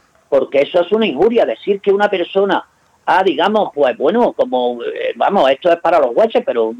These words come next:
mm, formaría parte de ese, una prevaricación,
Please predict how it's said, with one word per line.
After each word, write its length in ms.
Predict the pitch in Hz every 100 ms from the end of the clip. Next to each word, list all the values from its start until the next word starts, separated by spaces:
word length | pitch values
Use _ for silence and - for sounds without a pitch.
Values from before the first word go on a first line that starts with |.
| -
mm, 360 | 147 127 135 123 -
formaría 460 | - 131 117 139 170
parte 300 | 175 175 170
de 80 | 156
ese, 280 | - 156 135
una 380 | 120 139 160 185
prevaricación, 800 | 160 143 135 127 - 220 233